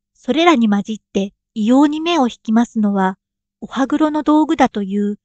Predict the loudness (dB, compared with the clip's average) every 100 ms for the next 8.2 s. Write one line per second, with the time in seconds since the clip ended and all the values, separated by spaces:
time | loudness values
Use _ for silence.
0 | _ _ _ -4 0 0 2 2 2 0
1 | 2 2 2 -4 0 2 2 2 2 -2
2 | -2 -2 -2 -4 -8 _ _ _ _ _
3 | _ -2 -2 2 0 2 -2 -4 _ _
4 | _ _ _ _ -4 -2 0 2 2 2
5 | 2 2 0 _ _ _ 0 0 0 0
6 | 0 0 0 -2 -2 -6 -4 -4 -4 -6
7 | -6 -2 0 2 0 -2 -4 -6 -4 -4
8 | -6